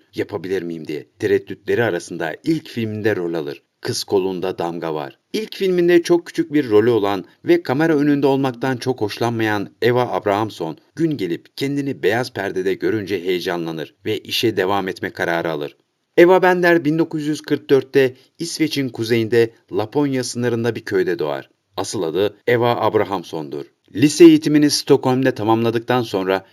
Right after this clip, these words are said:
jimnastik sporuna başlar. Bir süre jimnastik alanında yardımcı öğretmen olarak çalışır. Bin dokuz yüz altmış altıda bir gösteri için İstanbul'a gelir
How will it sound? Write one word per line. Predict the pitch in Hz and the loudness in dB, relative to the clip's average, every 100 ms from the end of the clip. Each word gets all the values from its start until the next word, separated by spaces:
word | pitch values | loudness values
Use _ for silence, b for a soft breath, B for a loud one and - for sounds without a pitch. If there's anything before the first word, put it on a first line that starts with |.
| b | b
jimnastik | - 127 147 139 - 120 | -4 0 2 0 -2 -6
sporuna | - 117 110 110 | -2 2 4 2
başlar. | 87 - 78 67 - | -4 -6 -8 -10 -8
Bir | 170 | -8
süre | - 160 147 | -2 2 4
jimnastik | 117 120 127 117 139 - | 2 2 0 0 -4 -2
alanında | 120 113 110 110 107 b b | 0 2 2 2 0 b b
yardımcı | 98 107 117 113 113 | 0 2 2 0 2
öğretmen | 104 104 - 101 | 4 2 0 -4
olarak | 90 87 82 | -2 -2 -4
çalışır. | - 82 78 76 - _ _ - | -4 -6 -6 -10 -12 _ _ -8
Bin | 107 | -2
dokuz | 117 113 131 | 0 0 0
yüz | 131 123 | 0 0
altmış | 117 113 123 | 0 -2 0
altıda | 113 110 113 113 - | 0 2 2 2 -2
bir | 127 | -4
gösteri | 117 107 - 131 | -2 -2 -2 -2
için | 113 131 - | -2 -6 -8
İstanbul'a | - - 101 85 82 | -8 -4 -4 -2 -4
gelir | 76 76 73 | -4 -6 -8